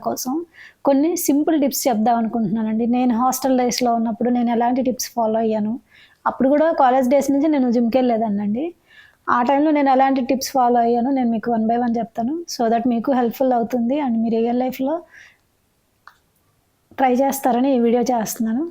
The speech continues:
So let's get into the video. ఫస్ట్ అయితే మర్చిపోకుండా ముందు ఛానల్ని సబ్స్క్రైబ్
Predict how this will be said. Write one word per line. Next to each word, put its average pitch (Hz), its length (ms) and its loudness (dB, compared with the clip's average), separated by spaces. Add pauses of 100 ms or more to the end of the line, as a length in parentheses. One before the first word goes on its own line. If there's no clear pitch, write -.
So - 60 -2 (100)
let's 226 220 0
get 220 180 0
into 226 200 0
the 226 120 0
video. 214 240 -2 (1160)
ఫస్ట్ 240 340 -2
అయితే 269 220 0 (460)
మర్చిపోకుండా 262 720 0
ముందు 254 240 0 (720)
ఛానల్ని 254 400 0
సబ్స్క్రైబ్ 226 400 0